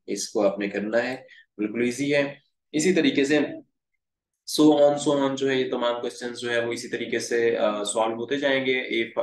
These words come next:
ए फ़ाइव में क्या है? देखें, इसमें सिक्स है, उसमें फ़ाइव था, किसी में थ्री है।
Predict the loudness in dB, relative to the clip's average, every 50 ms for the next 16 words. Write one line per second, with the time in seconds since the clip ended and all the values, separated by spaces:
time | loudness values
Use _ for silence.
0 | -4 -4 -6 -2 0 2 2 2 0 -2 -4 -6 -4 -2 -2 -2 -2 0 -2 -4
1 | -4 -4 -6 -6 -8 -8 -10 -10 -10 -10 -8 -6 -4 -4 -4 -2 -2 0 0 0
2 | 0 -2 -4 -6 -6 0 2 2 4 2 2 -2 -2 -4 -4 -4 -4 -10 -12 -10
3 | -10 -10 -8 -6 -6 -4 -2 0 2 2 2 0